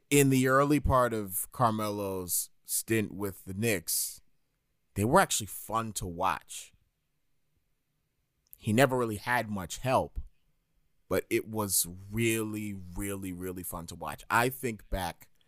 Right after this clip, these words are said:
to Easter Sunday in overtime against Chicago. He hits that three that should have been an and one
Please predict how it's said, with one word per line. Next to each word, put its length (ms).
to 200
Easter 440
Sunday 720
in 220
overtime 600
against 340
Chicago. 640
He 140
hits 260
that 280
three 720
that 100
should 180
have 60
been 80
an 80
and 400
one 460